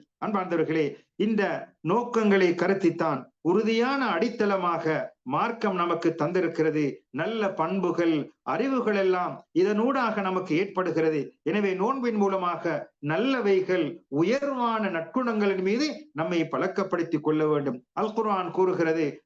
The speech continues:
"இன்னல்லாஹ லா யுகையிரு மா பிகௌமின் ஹத்தா யுகையிரு மா பி அன்ஃபுஸிஹிம்." நிச்சயமாக அல்லாஹ் சுப்ஹானஹு வ தஆலா அவனுடைய போக்கை அல்லாஹ் மாற்ற மாட்டான். எதுவரைக்கென்றால், ஒரு கூட்டம்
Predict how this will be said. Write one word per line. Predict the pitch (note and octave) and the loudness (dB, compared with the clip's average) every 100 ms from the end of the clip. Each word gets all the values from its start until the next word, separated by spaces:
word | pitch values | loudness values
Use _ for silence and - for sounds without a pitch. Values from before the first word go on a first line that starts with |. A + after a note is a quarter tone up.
| - | -2
"இன்னல்லாஹ | G3 G#3+ G#3 G#3+ C4 B3+ A3 | 0 0 0 2 2 0 0
லா | G#3 G3+ G3 F#3 | 0 2 0 2
யுகையிரு | F#3 G#3 C4 A#3 A3 G#3+ F#3+ | 2 0 -2 -2 0 0 0
மா | F#3+ | -2
பிகௌமின் | F3+ F3 F3 F#3 F3 F3+ C#3+ - _ | -2 -2 0 0 0 -4 -6 -10 _
ஹத்தா | G3+ G#3+ G#3+ F#3 F3+ E3+ | -6 -4 0 0 2 4
யுகையிரு | E3 A3+ A3+ G#3 G3+ F#3+ F#3 | 4 4 2 4 6 6 4
மா | E3+ E3+ | 2 0
பி | E3 F3 | 0 0
அன்ஃபுஸிஹிம்." | F#3+ F#3 F3 F3+ E3 C#3 - _ | 0 -2 -2 0 -2 -2 -8 _
நிச்சயமாக | G#3+ A3+ A3 G3 F3+ - E3+ D3 - - E3 | -4 -2 0 0 0 0 -2 -2 -6 -8 -2
அல்லாஹ் | F#3+ B3+ C4 A#3+ G#3+ | 2 2 2 -2 -2
சுப்ஹானஹு | G#3 F#3+ F#3+ B3 C#4 B3 G#3+ | 0 0 0 -2 0 2 2
வ | G3+ F#3+ | 2 2
தஆலா | F#3 F#3+ F#3 C#3+ - _ - | -2 -2 -2 -4 -8 _ -4
அவனுடைய | F3 G3+ F#3 | 0 2 0
போக்கை | F3+ A#3 A#3 G3+ | 2 0 2 0
அல்லாஹ் | E3+ E3 D#3+ | 2 0 -2
மாற்ற | C#3+ F3+ - F3+ | -2 -4 -2 -2
மாட்டான். | D#3+ D3+ D3+ | -2 -2 -2
எதுவரைக்கென்றால், | D3+ A3 B3+ G#3 F#3 E3 D#3 G3+ C#4+ - _ _ | 0 0 0 0 -2 -2 -2 -2 -4 -10 _ _
ஒரு | D#3 F#3 | 0 2
கூட்டம் | G#3 D4 D4+ B3 | 2 2 2 -2